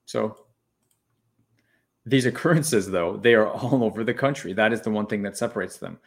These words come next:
Alaska, Arizona, California, lots of California,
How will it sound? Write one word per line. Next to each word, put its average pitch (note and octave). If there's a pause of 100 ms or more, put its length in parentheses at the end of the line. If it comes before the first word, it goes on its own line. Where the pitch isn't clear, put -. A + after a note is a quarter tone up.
(160)
Alaska, D3
Arizona, A2+
California, G#2 (320)
lots A2+
of G#2
California, F#2